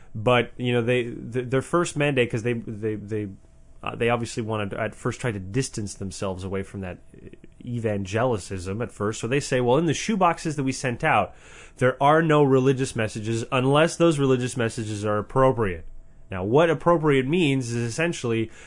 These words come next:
we send to countries that still have a significant amount of people that are Christian. Therefore, we think it is fair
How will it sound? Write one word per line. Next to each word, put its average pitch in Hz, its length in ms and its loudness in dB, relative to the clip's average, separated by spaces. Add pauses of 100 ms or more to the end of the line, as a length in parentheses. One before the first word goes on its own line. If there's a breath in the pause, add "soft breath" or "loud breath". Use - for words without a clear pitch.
(180 loud breath)
we 135 240 2
send 139 240 -2
to 127 40 0
countries 127 580 0
that 117 120 -4
still 135 200 -2
have 127 120 2
a 107 60 -6
significant 131 500 -2
amount 123 200 2
of 110 80 -4
people 127 420 0
that 110 180 0
are 95 140 0
Christian. 123 680 0
Therefore, 143 380 4
we 135 160 2
think 123 260 -2
it 131 220 0
is 120 180 0
fair 147 520 4